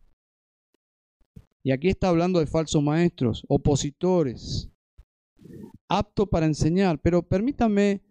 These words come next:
ver la otra cara de este asunto. Apto para enseñar, pero la pregunta es,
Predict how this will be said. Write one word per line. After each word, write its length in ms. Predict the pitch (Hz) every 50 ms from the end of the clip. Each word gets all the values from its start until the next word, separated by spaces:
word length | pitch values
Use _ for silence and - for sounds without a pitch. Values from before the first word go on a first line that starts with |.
| - - - - - - _ -
ver 240 | 147 139 190 208 202
la 160 | 196 190 190
otra 280 | 208 202 - 185 180
cara 600 | - _ - - 180 170 156 147 139 143 151 156 _ _ _ _ _
de 120 | - 156
este 200 | 160 - - 143
asunto. 500 | 135 - - 131 120 107 104 - - - - - - - - - - - - - _ _ _ - - - - - - - - _ - - - - - - - - - - - _ _ _
Apto 480 | - 220 254 254 _ - - 254 240 233
para 200 | - 202 190 185
enseñar, 560 | 180 165 - 180 175 185 180 175 165 151 -
pero 160 | - 160 160
la 120 | 175 180 180
pregunta 480 | - 190 202 226 240 220 226 208 190
es, 360 | 175 151 - - - 160 -